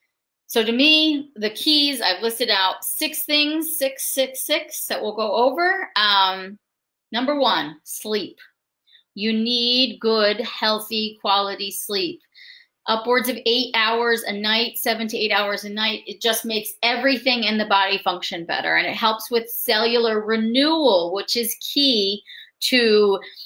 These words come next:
natural beauty, to your skin shining and glowing from the inside out. That's what you need, is enough sleep.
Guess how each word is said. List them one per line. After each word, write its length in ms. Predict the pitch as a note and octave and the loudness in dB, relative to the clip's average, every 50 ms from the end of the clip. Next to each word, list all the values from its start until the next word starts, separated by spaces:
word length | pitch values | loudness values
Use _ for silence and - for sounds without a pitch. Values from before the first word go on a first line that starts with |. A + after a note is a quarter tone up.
| - - - | -20 -16 -10
natural 720 | F#3 F#3+ G#3+ G#3 G#3 A3 A3 - - A#3+ A3+ G#3+ F#3+ F3+ | -4 0 2 2 2 0 -2 -4 -6 -4 -4 -4 -4 -6
beauty, 360 | F#3 G3 G#3 G3+ F3 F3+ F3 - | -8 -8 -8 -8 -8 -8 -8 -8
to 100 | - G#3+ | -8 -8
your 160 | G3 F#3+ G3+ | -6 -6 -6
skin 480 | - - - - A#3 A3+ A3 A3 A3 G#3+ | -8 -8 -6 -2 -2 -2 0 0 -2 -2
shining 560 | G#3+ - - G#3+ G#3+ A3+ A#3 A#3 A#3 A3 A3 | -2 0 0 2 2 0 0 -2 -2 -4 -4
and 120 | A3 G#3 | -4 -4
glowing 400 | G3+ G3+ G3+ F#3+ F#3+ F#3+ G3 G3 - | -2 0 0 0 0 0 -4 -6 -8
from 160 | G#3 F#3+ F#3+ | -8 -8 -8
the 160 | G3+ F3+ - - | -8 -10 -6 -4
inside 800 | G#3 G#3+ G#3+ A3 A3 G#3+ A3 - - G3+ F#3+ F#3+ F#3+ F#3 F#3 - - - | -4 -2 0 0 -2 -2 -2 0 0 2 2 2 2 0 -2 -4 -2 -2
out. 380 | F#3 F3+ E3 D3+ C#3+ - - - - F3 E3+ | 0 2 0 0 -2 -4 -10 -16 -18 -8 -2
That's 360 | G3+ G3 G3 G#3+ G#3+ - - G3+ - | 0 0 0 0 -2 -6 -12 -10 -4
what 180 | G#3 G#3 G3+ - - | -2 -2 -2 -2 -6
you 120 | G3 G3 F#3+ | -12 -14 -12
need, 300 | F#3+ F#3+ F#3+ F#3 F3+ - | -10 -8 -8 -8 -8 -8
is 100 | - F3 | -8 -8
enough 400 | F#3 F3+ F#3 F3+ F3+ F3+ F3+ - - - | -8 -8 -8 -6 -4 -4 -4 -4 -6 -10
sleep. 520 | - - - - F3 E3+ D3+ - - | -12 -12 -10 -6 -6 -6 -6 -6 -10